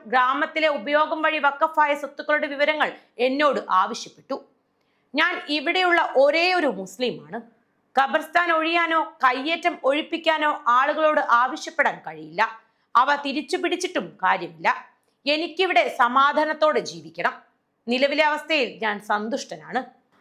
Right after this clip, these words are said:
ആയിരത്തി എണ്ണൂറ്റി തൊണ്ണൂറ്റിയാറിൽ ബീബി സോഗ്ര സ്ഥാപിച്ച സോഗ്ര വഖഫ് എസ്റ്റേറ്റിന്റെ നിലവിലെ നടത്തിപ്പുകാരായ മുക്താറുൽ ഹക്കും ഈ ആശങ്ക പങ്കുവെക്കുന്നു.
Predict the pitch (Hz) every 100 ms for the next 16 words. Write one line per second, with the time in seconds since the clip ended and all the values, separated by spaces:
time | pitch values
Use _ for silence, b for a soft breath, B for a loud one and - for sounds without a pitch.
0 | _ - 269 311 349 370 370 381 359 339
1 | 339 330 311 302 311 339 320 320 320 302
2 | 285 196 262 294 240 349 359 339 330 320
3 | 320 320 302 294 294 277 - 262 285 269
4 | 330 320 262 262 311 311 285 277 - 294
5 | 269 277 254 254 262 285 320 302 285 285
6 | - 285 285 285 269 196 - b b 240
7 | 254 - 320 320 311 277 285 233 - -
8 | 240 262 - 214 269 - 294 226 165 180
9 | 180 170 156 - 175